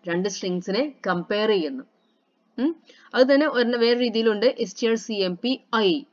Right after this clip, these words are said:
ഐ എന്തായിരിക്കും? Ignoring cases, capital-ഓ small-ഓ നോക്കാതെ. അങ്ങനെ അഞ്ച് string functions ആണ് നമുക്ക് ഇതിനകത്ത് പഠിക്കുന്നത്. ഏതൊക്കെയാ? ഏത് header ഫയലിനകത്ത്?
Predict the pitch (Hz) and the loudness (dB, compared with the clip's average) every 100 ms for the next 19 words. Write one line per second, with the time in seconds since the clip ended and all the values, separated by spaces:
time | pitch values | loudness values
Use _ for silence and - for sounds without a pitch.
0 | _ _ _ _ 226 269 233 220 196 185 | _ _ _ _ 0 2 2 0 -2 -4
1 | 190 - 190 185 214 233 269 277 226 175 | -8 -8 -8 -2 2 6 6 4 2 0
2 | - 165 - - _ 196 185 190 185 196 | -2 -8 -10 -20 _ -4 -4 -4 -2 -2
3 | 185 196 185 196 160 - 156 143 - _ | -2 -4 -2 -2 -6 -8 -10 -10 -14 _
4 | _ - - 208 240 254 196 196 226 233 | _ -20 -6 0 0 0 -2 0 2 2
5 | 302 - 185 175 170 180 185 180 175 170 | 0 -4 -6 -4 -6 -4 -2 -2 -2 -2
6 | 185 170 160 165 - 254 330 _ _ 180 | -4 -4 -4 -6 -4 -4 -6 _ _ -4
7 | 175 156 147 143 - 160 165 202 285 - | -2 -2 -6 -8 -6 -4 -2 -2 -2 -6
8 | _ - 190 208 208 196 196 214 214 202 | _ -4 0 0 -2 -4 -2 -2 -2 -4
9 | 190 240 | -2 -2